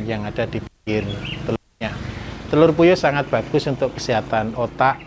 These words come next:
Karena apa? Dia mengandung protein tinggi dan asam amino yang lengkap. Telur puyuh ini paling baik untuk siapa? Untuk anak-anak yang di bawah lima tahun sampai terakhir di bawah,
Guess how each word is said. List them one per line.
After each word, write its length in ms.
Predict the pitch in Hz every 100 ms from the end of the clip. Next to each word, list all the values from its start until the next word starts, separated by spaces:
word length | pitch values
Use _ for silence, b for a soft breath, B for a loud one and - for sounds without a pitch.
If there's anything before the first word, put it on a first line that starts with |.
| - -
Karena 320 | 120 123 123
apa? 160 | -
Dia 160 | 151 131
mengandung 400 | 127 123 117 117
protein 480 | 117 120 127 123 120
tinggi 560 | 120 117 113 131 185 190 B B B -
dan 240 | - 117 127
asam 400 | 113 117 120 117
amino 400 | 117 117 123 123
yang 320 | 110 101 101
lengkap. 400 | 98 95 104 104 - - - - - -
Telur 240 | 135 139 139
puyuh 240 | 143 147
ini 160 | 165 170
paling 320 | 135 143 135
baik 240 | 117 120
untuk 240 | 123 120 -
siapa? 560 | 127 113 117 104 104
Untuk 240 | 120 113 117
anak-anak 560 | 117 120 - 127 135 -
yang 80 | 110
di 80 | 113
bawah 320 | 110 104 107
lima 320 | 120 117 117
tahun 480 | 117 117 131 156 170 B B -
sampai 320 | - 110 123
terakhir 560 | 110 123 113 - 139 135
di 80 | 113
bawah, 480 | 113 101 113 107